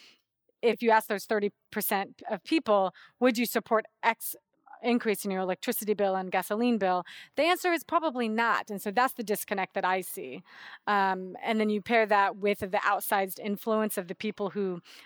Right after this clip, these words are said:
dismiss the scientific consensus of climate change, and you have a really, really difficult, um, you know, public engagement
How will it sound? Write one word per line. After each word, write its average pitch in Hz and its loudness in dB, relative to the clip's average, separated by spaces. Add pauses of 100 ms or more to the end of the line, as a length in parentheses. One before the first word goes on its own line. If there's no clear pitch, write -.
dismiss 202 0
the - -10
scientific 190 -4
consensus 190 -6
of 180 -8
climate 233 -2
change, 349 -2
and 214 0
you 196 -2
have 196 0
a 190 -4
really, 190 0 (380)
really 226 4
difficult, 190 -4 (100)
um, 180 0
you 202 -4
know, 175 -6 (240)
public 190 2
engagement 175 -6